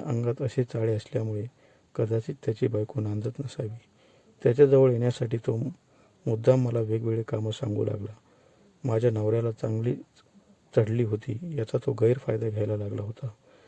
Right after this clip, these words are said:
माझा नवरा झोपी गेल्यावर तो हळूच माझ्याजवळ आला आणि मला म्हणाला, "मॅडम, तुम्ही मला माफ करा, पण एक सांगतो, तुम्ही मला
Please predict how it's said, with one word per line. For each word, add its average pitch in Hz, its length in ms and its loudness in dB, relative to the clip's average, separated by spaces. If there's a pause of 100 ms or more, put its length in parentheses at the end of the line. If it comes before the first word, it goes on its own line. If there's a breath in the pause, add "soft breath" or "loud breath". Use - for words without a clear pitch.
(260 soft breath)
माझा 120 280 2
नवरा 120 260 0
झोपी 113 300 -2
गेल्यावर 113 500 0
तो 110 80 0
हळूच 117 260 0 (180)
माझ्याजवळ 110 480 -2
आला 107 260 -6 (600 soft breath)
आणि 113 160 0
मला 110 240 0
म्हणाला, 110 340 -4
"मॅडम, 107 360 -2 (720 soft breath)
तुम्ही 131 340 2 (360)
मला 120 180 -4
माफ 110 280 0
करा, - 180 -4 (560 soft breath)
पण 117 120 -2
एक 131 160 2
सांगतो, 123 460 -4 (480 soft breath)
तुम्ही 131 280 4
मला 127 120 -2